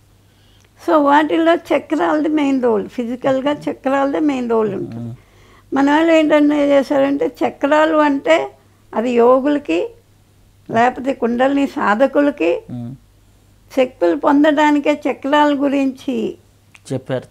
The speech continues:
Speaker 2: తాంత్రిక
Speaker 1: చెప్పారు.
Speaker 2: పద్ధతిలోనే ఎక్కువ ఉంది.
Speaker 1: ఎక్కువ ఆలోచించారు కానీ
Speaker 2: ఉమ్.
Speaker 1: సృష్టిలో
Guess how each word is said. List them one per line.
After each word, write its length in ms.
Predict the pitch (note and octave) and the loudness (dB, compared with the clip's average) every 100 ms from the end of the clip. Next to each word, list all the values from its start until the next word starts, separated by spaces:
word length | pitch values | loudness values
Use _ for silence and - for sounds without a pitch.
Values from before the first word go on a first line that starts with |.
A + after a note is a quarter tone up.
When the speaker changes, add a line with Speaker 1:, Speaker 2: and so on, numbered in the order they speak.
| - | 0
Speaker 2:
తాంత్రిక 460 | D3+ C#4+ A3+ G3 | 4 4 2 2
Speaker 1:
చెప్పారు. 220 | D4 F#3 | 4 4
Speaker 2:
పద్ధతిలోనే 460 | F3 F3+ F3+ F3+ G#3 | 0 -2 0 0 -2
ఎక్కువ 260 | G3 - F3+ | -6 -2 0
ఉంది. 140 | D#3 | 2
Speaker 1:
ఎక్కువ 360 | C4+ - E4+ F4+ | 0 0 2 4
ఆలోచించారు 960 | D4+ C#4+ E4 F4+ E4 E4 D4+ D4+ B3+ | 4 4 4 4 2 2 0 -2 0
కానీ 480 | A3+ A3 G#3+ B3 E4 | -2 -2 -2 -2 -2
Speaker 2:
ఉమ్. 80 | - - _ _ _ _ - | -4 -16 _ _ _ _ -4
Speaker 1:
సృష్టిలో 880 | C4 B3 - E4+ E4 E4+ F4 F4 | -2 -2 -2 2 4 6 6 6